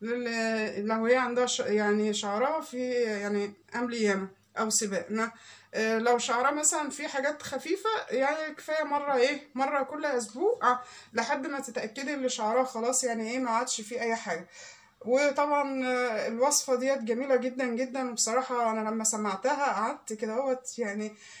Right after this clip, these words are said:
وركزت مع الدكتور لما قال، بس انا ما، ما كنتش اعرف بصراحه اسمه ايه، لان انا كنت فاتحه،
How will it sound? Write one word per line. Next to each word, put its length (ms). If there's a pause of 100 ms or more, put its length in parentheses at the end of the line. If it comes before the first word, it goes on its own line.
(160)
وركزت 640
مع 160
الدكتور 520
لما 220
قال، 120
بس 260
انا 420 (160)
ما، 280
ما 340
كنتش 300
اعرف 200
بصراحه 600
اسمه 280
ايه، 120
لان 260
انا 100
كنت 220
فاتحه، 880